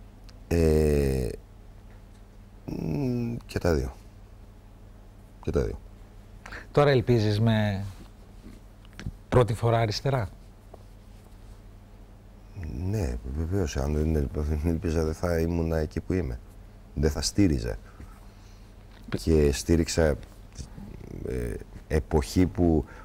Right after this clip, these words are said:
Speaker 1: ο περίφημος αντιμνημονιακός λόγος, όχι απλώς δεν ήταν της μόδας, αλλά ήταν και επικίνδυνος όταν το άρθρωνε κάποιος. Όπου και το πλήρωσα, βεβαίως.
Speaker 2: Ναι, ναι, το ξέρω. Όχι, έχεις εκτεθεί σε αυτό το πράγμα, σε είδαμε
Speaker 1: Ναι.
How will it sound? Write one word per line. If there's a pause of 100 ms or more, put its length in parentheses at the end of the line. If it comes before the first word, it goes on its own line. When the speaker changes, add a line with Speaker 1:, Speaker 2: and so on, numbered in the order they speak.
Speaker 1:
ο
περίφημος
αντιμνημονιακός
λόγος, (520)
όχι
απλώς
δεν
ήταν
της
μόδας,
αλλά
ήταν
και (120)
επικίνδυνος
όταν
το
άρθρωνε
κάποιος. (400)
Όπου
και
το
πλήρωσα,
βεβαίως.
Speaker 2:
Ναι,
ναι,
το
ξέρω.
Όχι,
έχεις
εκτεθεί
σε
αυτό
το
πράγμα,
σε
είδαμε
Speaker 1:
Ναι.